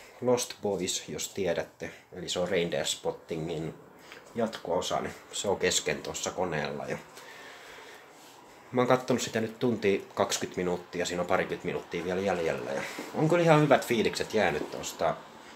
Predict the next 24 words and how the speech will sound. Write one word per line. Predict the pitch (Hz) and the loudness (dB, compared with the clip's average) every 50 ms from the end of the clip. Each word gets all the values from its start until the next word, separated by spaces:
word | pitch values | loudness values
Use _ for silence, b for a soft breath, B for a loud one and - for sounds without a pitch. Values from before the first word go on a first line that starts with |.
| B B B - - | B B B -10 -2
Mä | 98 92 | 0 0
en | 92 87 | 0 2
tiedä, | 101 101 92 | 4 4 4
onko | 90 90 - | 4 2 0
se | - 101 | 0 2
hyvä | 127 139 131 104 | 6 8 8 8
vai | 90 87 90 | 8 6 4
huono | 92 104 127 117 98 87 80 | 4 6 4 4 6 4 2
juttu, | 80 78 - - 90 | 0 -2 -2 -4 -4
mutta | 85 92 - - 110 | -4 -4 -4 -4 -2
tohon | 95 113 101 | 2 2 2
on | 87 | 4
saatu | - 101 95 90 - 92 90 - - - | 4 2 2 0 0 -2 -6 -6 -4 0
oikeastaan | 113 110 98 - - 78 - - 85 | 2 2 2 2 0 -2 0 0 0
aika | 85 - 87 | 2 2 2
ahdistava | 92 101 110 85 71 - - 76 65 67 | 2 2 -2 -4 -6 -6 -6 -6 -6 -8
tunnelma, | - - 85 85 80 76 67 62 60 62 65 67 - - - - 73 | -8 -6 -6 -6 -6 -6 -6 -6 -6 -6 -6 -6 -8 -8 -14 -10 -8
vaikka | 65 69 - - | -8 -8 -8 -8
kyse | - 76 73 - 78 | -8 -8 -6 -4 -4
on | 71 71 73 | -4 -2 -4
dokkarista. | - - - - - 80 76 73 - - - - - - - - B B B B B B B B B B B B B B B B B B B B B - - - | -4 -6 -6 -8 -12 -10 -10 -6 -6 -8 -8 -8 -14 -18 -18 -12 B B B B B B B B B B B B B B B B B B B B B -20 -16 -8
Et | - 160 156 156 - - | -6 -6 -6 -6 -8 -8
suosittelen | - - - 156 156 127 110 120 - - 127 120 117 110 98 95 B B B B B B B B | -4 0 8 10 10 10 10 6 2 4 6 6 6 6 4 2 B B B B B B B B
tsekkailemaan, | - - 110 107 - - - 98 92 92 98 95 95 101 101 101 95 82 90 85 | -2 0 0 0 0 0 2 2 4 4 2 2 2 0 0 0 0 -2 -4 -6